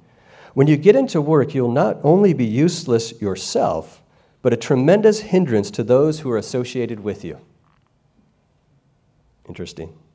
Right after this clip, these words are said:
What's he saying? He's saying if you're not meeting with Jesus, really you're not walking in the Spirit. And you're living and serving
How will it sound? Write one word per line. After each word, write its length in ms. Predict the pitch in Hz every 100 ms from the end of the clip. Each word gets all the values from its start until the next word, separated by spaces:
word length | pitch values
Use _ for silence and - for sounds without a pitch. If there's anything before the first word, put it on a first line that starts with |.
| _
What's 200 | 113 -
he 80 | 90
saying? 280 | 90 76 76 _ _ _ _ _ _ _ _ _ _ _ _ _ _
He's 100 | -
saying 180 | 127 123
if 120 | 113
you're 80 | 113
not 260 | 131 170
meeting 280 | 147 143 131
with 100 | 117
Jesus, 640 | 104 98 98 95 - - _ _ _ _ _ _ _ _ _ _ _
really 280 | 113 165 131
you're 100 | 107
not 220 | 107 113
walking 380 | 107 104 104 98
in 80 | 90
the 80 | 85
Spirit. 440 | - - 76 - _ _ _ _ _ _ _ _ _ _ _ _
And 160 | 120 117
you're 220 | 113 104 - - _
living 480 | 101 123 151 165 160
and 100 | 131
serving 640 | - 127 120 120 117 123